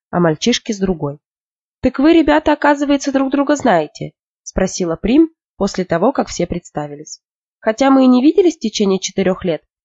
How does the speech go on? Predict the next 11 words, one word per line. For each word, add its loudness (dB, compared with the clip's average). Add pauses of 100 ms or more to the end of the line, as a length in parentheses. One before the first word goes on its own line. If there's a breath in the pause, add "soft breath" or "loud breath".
(160)
мы 2
с -8
Лисин 2
старые -2
знакомые. -4 (320)
А 0
вот 0
Кайдуса -2
я 0
вижу 2
впервые», -4